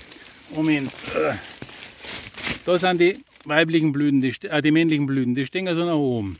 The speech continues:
Ja, die männlichen sind so an, gell? Und wenn die verfaulen da oben, dann fallen sie runter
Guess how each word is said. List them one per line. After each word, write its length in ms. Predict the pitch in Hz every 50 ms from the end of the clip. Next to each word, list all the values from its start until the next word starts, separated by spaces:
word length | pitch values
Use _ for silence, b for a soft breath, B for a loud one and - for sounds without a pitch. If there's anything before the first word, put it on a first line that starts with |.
| -
Ja, 220 | 147 147 156 160 165
die 140 | 147 - 156
männlichen 440 | 147 147 143 143 143 131 127 143 135
sind 180 | 120 131 123
so 80 | - 117
an, 160 | 95 92 98
gell? 240 | 120 180 208 226 214 B B B B B B B B B B B B B B
Und 580 | - 185 175 175 175 175 170 170 165 - - - - - - - - -
wenn 180 | - 156 156 156
die 120 | 165 139
verfaulen 520 | 139 147 131 - 165 185 214 208 175 147
da 80 | 123 127
oben, 300 | 127 127 139 151 185 190 - _ _ _ b b b b b b
dann 120 | 143 135
fallen 240 | - 131 143 147 143
sie 80 | - 131
runter 440 | 151 190 196 - - 170 185 196